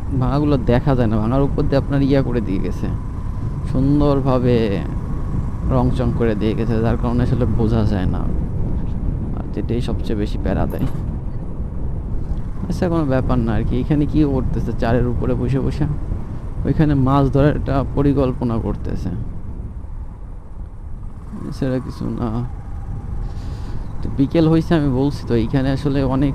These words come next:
মানুষ এখানে আড্ডা দেয় আর কি বিকেলবেলায়। তো এই রাস্তায় এত দামি গাড়ি আগে পরে তো কখনো ঢোকে নাই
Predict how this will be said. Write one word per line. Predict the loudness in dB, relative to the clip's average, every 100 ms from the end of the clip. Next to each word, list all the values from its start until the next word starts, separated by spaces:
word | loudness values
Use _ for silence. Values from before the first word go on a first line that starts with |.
| 0
মানুষ | 0 0
এখানে | 0 -2 -2
আড্ডা | -2 -2 -2
দেয় | 0 -2
আর | -2 -2
কি |
বিকেলবেলায়। | -4 -2 -2 -2 -2 -2 -2 -4 -6 -6 -6 -8 -8 -6 -8 -8 -6 -6 -6 -6 -8 -8 -8 -8 -10 -8 -8 -4 -4 -2 -4 -6 -6 -8 -8 -8 -8 -8 -8 -8 -6 -4 -4 -6 -8 -6 -6 -6 -6 -6 -6 -6 -6 -6 -6 -6
তো | 0
এই | 2 4
রাস্তায় | 4 4 2 2
এত | 2
দামি | 2 4 6
গাড়ি | 4 4
আগে | 2 0
পরে | 2 0
তো | 2 0
কখনো | 0 0 0
ঢোকে | 0 -2 -2
নাই | -2 -2